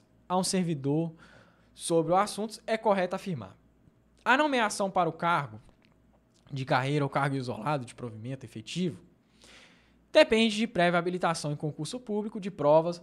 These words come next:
ou de provas de título, obedecida à ordem de classificação e o prazo de sua validade. Letra B.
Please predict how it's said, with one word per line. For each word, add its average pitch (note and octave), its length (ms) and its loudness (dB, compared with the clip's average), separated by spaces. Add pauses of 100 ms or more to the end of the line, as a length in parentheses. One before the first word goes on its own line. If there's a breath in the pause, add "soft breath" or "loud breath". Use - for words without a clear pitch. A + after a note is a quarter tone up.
(100)
ou F#3 140 2
de F3+ 100 -2
provas D3+ 360 2
de F#3 100 -4
título, B2+ 400 -6
obedecida A2+ 520 -6
à C3+ 60 2
ordem C3+ 240 -2
de - 80 -16
classificação C3+ 580 -8
e F#3+ 40 -6
o F#3+ 40 -12
prazo C#3 320 -6
de C#3+ 80 -10
sua C3 200 -8
validade. B2 580 -10 (480)
Letra B2+ 180 -8
B. C3+ 220 -8